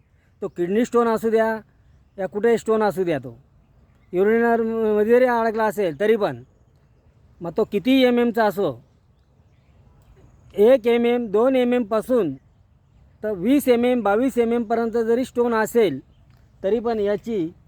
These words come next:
या झाडाची सहा ग्रॅम मूळ काढून आणायची आहे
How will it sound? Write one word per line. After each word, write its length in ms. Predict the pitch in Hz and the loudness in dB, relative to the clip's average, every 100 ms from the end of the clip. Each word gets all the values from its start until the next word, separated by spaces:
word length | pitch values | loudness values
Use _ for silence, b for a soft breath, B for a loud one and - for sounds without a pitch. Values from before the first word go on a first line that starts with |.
| _ - | _ -12
या 140 | 175 208 | -6 -2
झाडाची 460 | 175 180 202 226 | 0 0 -2 -4
सहा 520 | - - - 202 214 | -12 -14 -4 0 2
ग्रॅम 240 | 208 214 214 | 2 0 0
मूळ 200 | 208 233 | 0 2
काढून 260 | 214 214 | 2 2
आणायची 340 | 190 185 165 190 | 0 -2 -2 -4
आहे 160 | 185 | -4